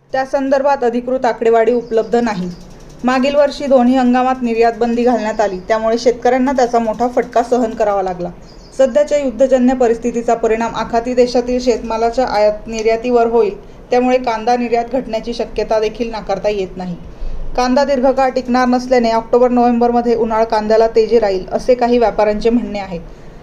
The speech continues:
त्यामुळे कांद्याची विक्री हात राखून करावी. नाफेड आणि एनसीसीएफला जर कांदा खरेदी करायचा असेल, तर दोन्ही संस्थांनी थेट बाजार समित्यांमध्ये खरेदी करण्यास यावे,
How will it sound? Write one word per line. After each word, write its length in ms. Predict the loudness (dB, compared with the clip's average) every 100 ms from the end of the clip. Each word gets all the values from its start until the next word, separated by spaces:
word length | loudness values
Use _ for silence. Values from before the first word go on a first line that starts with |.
| -4
त्यामुळे 300 | 0 2 2
कांद्याची 480 | 2 2 2 2 2
विक्री 260 | 0 0 0
हात 260 | 2 0
राखून 300 | 0 2 0
करावी. 360 | 2 2 2 0 -8 -14 -16 -8
नाफेड 400 | -2 0 2 2
आणि 280 | 2 0 0
एनसीसीएफला 800 | 0 -2 -2 -4 2 2 2 0
जर 160 | 2 2
कांदा 300 | 0 -2 -2 0
खरेदी 260 | 0 0
करायचा 420 | 0 0 2 0 -2
असेल, 460 | -2 -2 -4 0
तर 120 | 2
दोन्ही 300 | 4 4 4
संस्थांनी 500 | 2 0 2 0 2
थेट 280 | 2 2 2
बाजार 320 | 0 0 0
समित्यांमध्ये 680 | 0 -4 -2 -2 0 0 -2 -2
खरेदी 280 | -4 -4 -2
करण्यास 400 | -2 -2 -2 0
यावे, 240 | 0 0